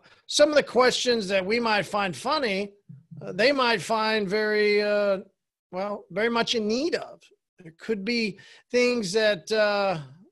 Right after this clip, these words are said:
you know, as mowers, that, uh, they, they need to be in groups asking other mowers for advice on, on how they're mowing.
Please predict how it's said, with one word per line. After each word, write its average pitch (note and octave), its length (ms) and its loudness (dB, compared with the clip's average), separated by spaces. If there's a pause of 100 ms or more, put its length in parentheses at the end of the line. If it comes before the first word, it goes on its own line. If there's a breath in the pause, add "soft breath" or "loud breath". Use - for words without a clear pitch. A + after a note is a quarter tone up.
(680)
you A#3 100 -18
know, A#3 240 -18
as G3 220 -10
mowers, A3+ 560 0
that, F3+ 460 -8
uh, F#3 140 -10
they, G3 360 -6
they G3 160 -6
need G3+ 220 -2
to G3 100 -2
be G#3 200 -2
in F#3+ 120 -4
groups G3 380 0
asking F#3 680 -4
other F#3+ 220 -4
mowers F3+ 540 -4
for F3+ 260 -8
advice E3+ 560 -4
on, D#3+ 340 -10 (540)
on D#3 140 -14
how F#3 200 -6
they're E3 140 -6
mowing. E3 360 -8